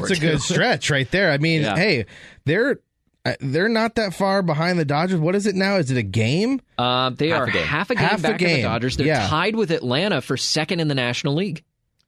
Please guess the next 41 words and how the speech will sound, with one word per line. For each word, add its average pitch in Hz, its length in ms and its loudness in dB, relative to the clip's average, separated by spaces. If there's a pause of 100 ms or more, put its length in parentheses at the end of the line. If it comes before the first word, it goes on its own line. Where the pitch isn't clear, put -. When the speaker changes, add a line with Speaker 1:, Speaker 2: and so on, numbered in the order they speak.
(160)
Speaker 2:
Wow. 95 260 0
Speaker 3:
Every 127 200 -2
single 120 280 -4
National 107 300 -4
League 98 80 -2
West 95 240 -4
team 104 200 -2
lost 92 500 -4
on 80 300 -4
Wednesday 85 340 -4
except 76 240 -8
for 71 40 -12
the 71 80 -8
Diamondbacks. 73 580 -8 (540)
The 98 60 -6
Diamondbacks 120 340 -2
are 113 60 -4
seven 113 400 -4
and 107 100 -2
a 92 40 -2
half 92 240 -4
games 85 240 -4
better 80 160 -4
than 73 60 -6
the 73 60 -6
Padres. - 460 -8
Speaker 1:
And 160 100 0
if 160 120 -2
you 175 80 0
wanna 220 140 -2
tie 139 260 -2
it 135 140 -2
back 120 320 -2
to 120 200 -2
the 104 140 0
All-Star 107 360 -2
conversation 127 600 -4
that 139 80 -4
we 143 100 0
had 143 160 0
earlier, 165 480 0